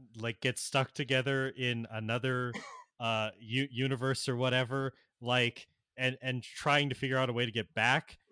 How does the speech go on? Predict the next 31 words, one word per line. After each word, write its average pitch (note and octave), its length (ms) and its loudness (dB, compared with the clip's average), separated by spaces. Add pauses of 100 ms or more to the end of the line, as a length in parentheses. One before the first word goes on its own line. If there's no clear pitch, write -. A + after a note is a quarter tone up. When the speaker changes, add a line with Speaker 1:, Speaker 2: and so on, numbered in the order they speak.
(320)
Speaker 1:
um, B2+ 380 0 (260)
now, C#3 300 4 (140)
in E3 120 0
the - 40 -2
personality G3 600 2
sense, B2 500 -2
there'd A#2 200 -2
be B2 60 0
a A#2 60 2
lot A#2+ 180 2
of A#2 60 -2
conflict A#2 600 -4
and G2 100 -6
annoyance A2+ 540 0
for G2 100 -8
a F#2+ 80 -6
while, G#2+ 440 2 (340)
but C3+ 140 2
in C#3 160 0
the C3+ 80 0
technical C#3 420 -2
sense, G2 560 -8
you C3 140 -8
guys A#2 340 0
could - 180 -8
probably G#2+ 300 -2
figure G#2 200 -10
something G2 340 -12
out - 140 -6
together. A3+ 1300 2
<laughs> - 40 -20